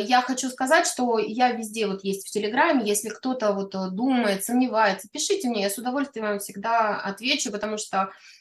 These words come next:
это такая животрепещущая тема, наши дети. И главное видеть перед собой вот суть, что важнее. Ну, нам наши любимые дети важнее всех, э,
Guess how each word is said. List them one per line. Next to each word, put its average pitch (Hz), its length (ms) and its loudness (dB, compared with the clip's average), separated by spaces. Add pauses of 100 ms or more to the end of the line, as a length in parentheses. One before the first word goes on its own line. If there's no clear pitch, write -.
это 208 160 -8
такая 233 240 2
животрепещущая 220 1000 -2
тема, 254 320 0
наши 196 360 0
дети. 202 680 -4 (340)
И - 240 -12 (580)
главное 294 460 4
видеть 269 380 0
перед 240 200 -4
собой 247 240 -2
вот 196 200 -6 (260)
суть, - 640 0 (260)
что - 300 -2
важнее. 202 580 0 (340)
Ну, 214 200 -8
нам 262 260 4
наши 254 300 2
любимые 220 440 -2
дети 302 280 -4
важнее 208 720 0 (140)
всех, 240 420 0
э, 202 40 2